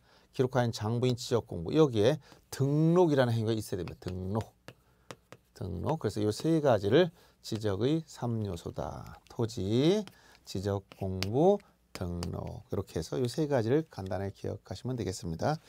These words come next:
이것은 이백십육 페이지 기본서에 설명이 되어 있죠. 그 다음에, 에, 나머지는 뭐 상세히 볼 필요 없고요. 요 서론적인 부분은,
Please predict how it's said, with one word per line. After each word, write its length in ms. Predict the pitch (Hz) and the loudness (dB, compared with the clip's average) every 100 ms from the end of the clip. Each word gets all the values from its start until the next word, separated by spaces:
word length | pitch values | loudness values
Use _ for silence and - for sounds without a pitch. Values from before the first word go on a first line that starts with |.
| - | -14
이것은 220 | - 104 | -6 -4
이백십육 800 | 110 117 127 117 - 170 180 170 | 0 4 4 2 0 -4 -2 -4
페이지 380 | - 104 110 165 - - | -2 0 2 0 -2 -14
기본서에 580 | - 110 110 95 117 151 147 | -4 0 0 2 2 2 0
설명이 420 | - 90 98 120 | -2 0 0 0
되어 120 | 104 | 0
있죠. 280 | 82 - - - _ - - - - - - - | 0 -4 -10 -12 _ -20 -20 -20 -20 -18 -18 -10
그 60 | 156 | 8
다음에, 520 | 160 131 160 110 - - _ - | 10 10 8 4 0 -12 _ 2
에, 200 | 104 98 | 4 6
나머지는 420 | 123 165 170 156 | 6 6 6 4
뭐 100 | 120 | 4
상세히 400 | - 127 131 135 | 2 -2 0 0
볼 140 | 123 | 0
필요 280 | 113 - 107 | -4 0 0
없고요. 520 | 113 - 101 85 139 135 | 0 0 0 2 0 2
요 120 | 117 | -2
서론적인 640 | - 165 196 202 196 165 | 2 4 4 4 4 4
부분은, 400 | 117 104 165 110 | 2 -2 -2 -4